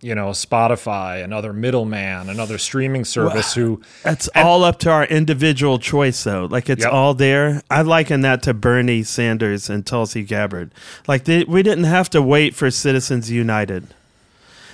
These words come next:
Speaker 2: Those two said, "I'm not taking any corporate money."
Speaker 1: Yeah.
Speaker 2: They, uh, they're like, "I'm gonna get money out of my politics. And so if you vote for me, money will be out of your politics."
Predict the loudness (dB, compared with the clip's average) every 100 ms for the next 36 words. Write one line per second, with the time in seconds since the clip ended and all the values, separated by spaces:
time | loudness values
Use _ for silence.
0 | -20 _ _ 0 2 2 2 2 6 6
1 | 4 2 2 2 2 2 4 2 4 2
2 | 2 2 0 -2 -2 -2 -2 -4 -4 -6
3 | -8 -10 -18 _ -8 -6 -6 -8 _ _
4 | _ _ _ -20 _ -20 -20 _ -2 0
5 | 0 -2 0 4 4 4 2 0 0 2
6 | 2 2 2 2 2 2 2 -2 -2 0
7 | 0 0 -2 -2 0 -2 -4 -4 -6 -6
8 | -10 -10 -14 -20 _ _ _ _ -8 2
9 | 2 4 2 4 4 4 2 2 4 4
10 | 2 2 0 0 0 2 2 2 2 2
11 | 0 0 -2 -2 -6 -10 -12 -16 -20 -18
12 | -18